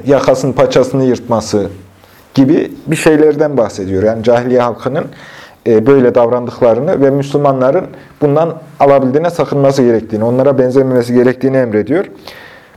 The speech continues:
Burada da işte sabır, kişiye Allah'a isyan içeren, e, herhangi bir fiile dair dürtü geldiği zaman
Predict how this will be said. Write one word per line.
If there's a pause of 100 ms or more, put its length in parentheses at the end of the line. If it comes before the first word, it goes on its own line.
(140)
Burada
da
işte
sabır, (1160)
kişiye (160)
Allah'a
isyan (220)
içeren, (920)
e,
herhangi
bir
fiile
dair
dürtü
geldiği
zaman